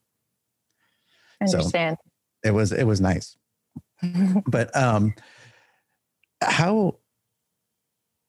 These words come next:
Speaker 1: how was, uh, how was it being so close to home, but being in such a regimented, um, system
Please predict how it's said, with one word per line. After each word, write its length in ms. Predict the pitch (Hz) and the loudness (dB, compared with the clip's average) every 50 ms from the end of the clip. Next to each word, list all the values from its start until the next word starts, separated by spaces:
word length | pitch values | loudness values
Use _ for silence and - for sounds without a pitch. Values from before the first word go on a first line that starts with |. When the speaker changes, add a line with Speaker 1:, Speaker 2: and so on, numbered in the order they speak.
| _ _ _ - | _ _ _ -6
Speaker 1:
how 220 | - - 139 160 | -2 0 0 2
was, 300 | 185 185 175 175 160 - | 2 2 2 0 0 0
uh, 320 | 147 131 123 120 117 113 110 92 - - - - - - _ _ _ _ _ _ _ _ _ _ _ _ - | 0 0 2 2 2 0 0 -2 -6 -12 -20 -20 -20 -20 _ _ _ _ _ _ _ _ _ _ _ _ -8
how 160 | - - 139 | -4 -2 0
was 200 | 156 170 160 139 | 0 2 2 0
it 140 | 165 - 104 | -2 0 0
being 280 | 107 113 117 113 113 | 0 2 2 2 2
so 180 | 107 - 101 95 | 2 0 -2 -2
close 280 | - - 98 98 90 - | -2 0 -2 -2 0 0
to 100 | - 101 | 0 2
home, 280 | 95 95 92 92 95 90 | 2 2 2 2 2 0
but 200 | - 95 92 - | -2 -2 -2 0
being 260 | 117 107 104 104 98 | 0 2 2 4 4
in 120 | 95 92 | 2 2
such 260 | - - 98 87 - | 2 0 -2 -2 0
a 160 | 95 95 95 92 | 0 0 0 2
regimented, 800 | 87 90 98 98 85 104 95 92 87 92 90 92 85 - 92 87 - _ _ _ _ _ _ - | 2 2 0 0 0 0 0 2 2 2 2 0 0 -2 -4 -6 -8 _ _ _ _ _ _ -4
um, 540 | - 98 - - - - - - - 107 - _ _ _ _ _ _ _ _ _ _ _ _ _ _ _ _ _ _ _ _ _ _ | -4 -2 -2 -4 -4 -4 -4 -4 -6 -8 -10 _ _ _ _ _ _ _ _ _ _ _ _ _ _ _ _ _ _ _ _ _ _
system 480 | _ - - 104 - - 85 87 95 | _ -6 -4 -4 -4 -4 -6 -6 -6